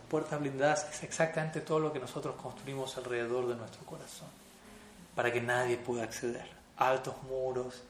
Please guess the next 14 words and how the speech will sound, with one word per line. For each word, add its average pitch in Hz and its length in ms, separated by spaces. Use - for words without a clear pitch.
altas 135 440
rejas, 127 540
temor, 131 600
cálculo. 135 800
Ah. 135 140
Pero 151 140
nuestra 151 280
esperanza 185 840
es - 80
que - 140
Krishna 131 340
es - 140
un 127 100
ladrón. 127 300